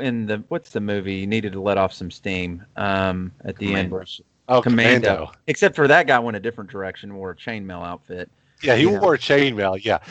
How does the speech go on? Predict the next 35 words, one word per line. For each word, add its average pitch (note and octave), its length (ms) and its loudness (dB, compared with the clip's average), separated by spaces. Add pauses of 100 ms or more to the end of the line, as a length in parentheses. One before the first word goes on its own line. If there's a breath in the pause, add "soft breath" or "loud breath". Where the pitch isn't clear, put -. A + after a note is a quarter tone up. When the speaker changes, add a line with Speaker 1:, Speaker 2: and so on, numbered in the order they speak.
(160 loud breath)
Speaker 3:
The, - 340 4 (320)
I F3+ 200 6
gotta C#4+ 180 6
admit, - 400 2 (680 soft breath)
I F3+ 160 6
would B3+ 140 4
have F#3 100 2
never D#3+ 280 2
thought D3+ 500 -4
that A2 200 4
unless A2 280 -2
I A2 100 4
read A2 300 0
that. F2 200 -6
Like, G2+ 200 -4
it E3+ 160 0
looks F3 340 0
like A#2+ 240 2
you C#3+ 140 -12
don't, C#3+ 280 0
you C3+ 60 -14
can't C3+ 240 -8
tell E2 340 -8
at F2+ 120 -8
all. D#2+ 340 -6
Speaker 1:
Yeah, G2+ 140 -6
you F#2+ 160 -12
can't. E2+ 320 -14 (500)
Speaker 2:
That F#2+ 420 2
is F#2 400 -2
a D#2+ 160 -2
T-Man's G#2+ 720 -4
number A2+ 380 0
four A#2+ 340 -6
pick. A#2+ 480 -6